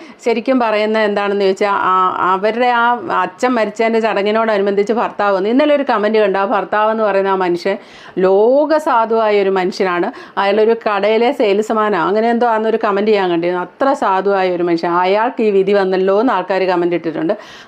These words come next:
അപ്പോൾ ആ ഒരു മനുഷ്യൻ വന്നപ്പോൾ ഈ സ്ത്രീ ഭർത്താവിൻ്റെ കൂടെ റൂമിലേക്ക് പോയത് ഈ ആങ്ങളയ്ക്ക് ഇഷ്ടപ്പെടാതെ WhatsApp-ൽ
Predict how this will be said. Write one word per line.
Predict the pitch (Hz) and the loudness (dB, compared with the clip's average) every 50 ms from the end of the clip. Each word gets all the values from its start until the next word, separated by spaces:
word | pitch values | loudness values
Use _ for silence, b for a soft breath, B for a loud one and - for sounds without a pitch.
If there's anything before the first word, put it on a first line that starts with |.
| B | B
അപ്പോൾ | 202 202 240 240 | -4 -2 0 0
ആ | 240 226 220 233 262 | 2 2 2 2 2
ഒരു | 311 320 302 294 | 2 0 0 0
മനുഷ്യൻ | 285 269 226 214 220 262 - - 240 | 0 0 0 0 -2 -2 -2 -2 0
വന്നപ്പോൾ | 233 208 208 202 185 214 226 | 0 0 0 0 0 0 -2
ഈ | 220 202 202 208 226 262 | 0 -2 -2 0 0 0
സ്ത്രീ | 294 - - - 208 214 226 233 - | -2 -2 -2 0 2 2 0 0 0
ഭർത്താവിൻ്റെ | 226 180 180 - 214 214 220 240 240 233 | -2 -4 -4 -2 -2 -2 0 0 2 2
കൂടെ | 208 196 202 196 202 | 2 2 2 2 2
റൂമിലേക്ക് | 202 196 180 190 196 196 208 208 202 214 214 | 0 2 2 2 2 2 2 0 0 0 0
പോയത് | 180 180 175 180 - 220 | 0 2 2 2 2 2
ഈ | 240 208 202 | 2 2 2
ആങ്ങളയ്ക്ക് | 202 185 180 185 196 208 214 220 214 208 | 2 2 2 0 0 0 0 0 0 -2
ഇഷ്ടപ്പെടാതെ | 190 - - 180 185 190 170 175 180 190 | -4 -4 -4 -6 -4 -2 -2 -2 0 0
WhatsApp-ൽ | 220 214 190 185 190 190 - - 220 220 220 190 170 190 254 | 0 0 0 0 -2 -2 -2 -2 -4 -2 -2 -2 0 0 -2